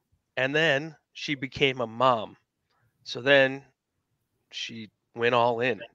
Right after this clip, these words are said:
in being a mom. And, uh, in two thousand eleven, it's been a single mom for the past ten years. Um, through the pandemic and all the craziness that, that,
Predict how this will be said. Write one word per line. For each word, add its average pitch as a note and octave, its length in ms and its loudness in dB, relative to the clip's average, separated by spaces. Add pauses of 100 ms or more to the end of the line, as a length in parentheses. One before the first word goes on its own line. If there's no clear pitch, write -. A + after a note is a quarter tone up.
in A2+ 140 -14
being A2 240 -6
a G2+ 60 -10
mom. A2 360 -4 (560)
And, G#2+ 380 -6
uh, G#2+ 240 0
in G#2 80 -6
two B2 180 -4
thousand A2 360 0
eleven, A2 340 0 (340)
it's - 120 -18
been B2 140 -2
a A#2 40 -4
single A#2+ 300 -2
mom A2 400 2 (320)
for - 100 -12
the A2+ 80 -6
past G#2+ 380 -2
ten B2+ 260 4
years. A#2 520 0 (600)
Um, A#2 480 6
through E3 240 4
the D3 100 8
pandemic C#3+ 760 4 (100)
and A#2+ 220 -6
all C3 340 6
the B2+ 80 0
craziness C3 680 2
that, A2+ 140 -6
that, B2 280 0